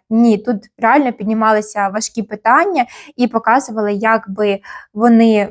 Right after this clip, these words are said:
могли їх вирішити, і чи вони будуть разом чи не будуть, ви дізнаєтеся, коли дочитаєте цю книгу. І вам може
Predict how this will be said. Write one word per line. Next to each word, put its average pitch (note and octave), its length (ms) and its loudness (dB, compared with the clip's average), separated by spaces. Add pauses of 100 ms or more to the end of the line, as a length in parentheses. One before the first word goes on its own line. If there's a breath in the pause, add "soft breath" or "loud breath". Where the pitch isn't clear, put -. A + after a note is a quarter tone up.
могли A3+ 280 2
їх G#3 280 -4
вирішити, C4+ 840 -2
і A3 160 -2
чи G#3+ 220 -6
вони G#3 720 0 (460)
будуть B3+ 320 2
разом G#3+ 360 -2
чи G#3+ 120 -10
не G#3+ 100 -4
будуть, C#4 340 -4
ви A3 100 -4
дізнаєтеся, G#3 760 -4
коли G3+ 180 -6
дочитаєте G#3+ 580 -4
цю - 140 -20
книгу. D4 500 -6
І C#4+ 140 4
вам C#4 260 2
може B3+ 380 -2